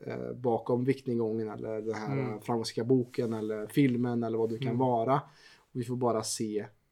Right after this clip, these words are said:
Speaker 1: det här, eh, lilla, lilla procenten av mikro-,
Speaker 2: Mm.
Speaker 1: mikrobilden av någons liv.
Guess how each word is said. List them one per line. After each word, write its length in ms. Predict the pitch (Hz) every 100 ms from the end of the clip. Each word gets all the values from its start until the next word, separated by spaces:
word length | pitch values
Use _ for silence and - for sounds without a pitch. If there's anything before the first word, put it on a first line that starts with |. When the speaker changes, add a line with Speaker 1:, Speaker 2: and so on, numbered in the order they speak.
| -
Speaker 1:
det 100 | 110
här, 360 | 110 104 101
eh, 60 | 101
lilla, 480 | 117 113 104 101 -
lilla 340 | 117 107 107
procenten 580 | - 123 113 107 113 113
av 420 | - 104 104 127 - _ _ _ _ -
mikro-, 720 | 135 123 - - 117 113 110 -
Speaker 2:
Mm. 120 | 131
Speaker 1:
mikrobilden 560 | 135 117 120 123 117 143
av 180 | 139 117
någons 420 | 113 110 117 -
liv. 220 | 117 120